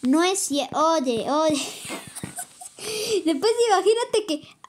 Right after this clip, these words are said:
acá yo estoy con Ocelo. Marcelo, Marcelo. Ah, esto me van a banear. Sí, sos vos. Sí, ah, Rosa es, Rosa es argentina.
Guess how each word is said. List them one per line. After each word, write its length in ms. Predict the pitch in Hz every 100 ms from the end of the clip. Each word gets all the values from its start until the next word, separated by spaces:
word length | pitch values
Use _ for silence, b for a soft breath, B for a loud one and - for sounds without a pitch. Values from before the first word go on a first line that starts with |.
| -
acá 200 | 262 269
yo 100 | 269
estoy 200 | 285 302
con 140 | 294
Ocelo. 600 | 269 262 277 277 214 196 _ - _ _ _
Marcelo, 640 | 220 233 254 254 254 240 233 220 - _ _ _
Marcelo. 600 | - - 240 214 208 76 254
Ah, 260 | 269 269
esto 160 | 269 359 330 302 - - - - - - - - - _ - - _ _ - - - - - B B B B
me 140 | - 226
van 180 | 240 294
a 100 | 320
banear. 460 | 269 226 220 220 -
Sí, 240 | - 277
sos 360 | 277 277 285 254
vos. 380 | 240 240 - -
Sí, 380 | - 294 311 -
ah, 840 | - 262 320 339 370 381 381 339
Rosa 360 | 285 269 311 311
es, 280 | 311 302 - _ - - -
Rosa 640 | 254 240 262 302 302 285
es 140 | 262 262
argentina. 720 | 269 - 220 208 220 269